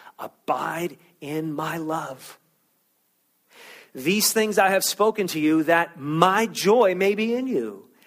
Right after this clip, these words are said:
and that your joy may be full."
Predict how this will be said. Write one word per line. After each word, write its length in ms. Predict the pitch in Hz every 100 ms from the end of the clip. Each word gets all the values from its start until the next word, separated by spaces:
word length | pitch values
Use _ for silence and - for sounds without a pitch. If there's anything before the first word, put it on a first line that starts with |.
| - 170
and 200 | 175 185
that 200 | 185 165
your 340 | 156 214 240
joy 760 | 185 - 233 254 139 127 151 165 _ _
may 180 | 143 196
be 160 | 220 233
full." 540 | - 294 - -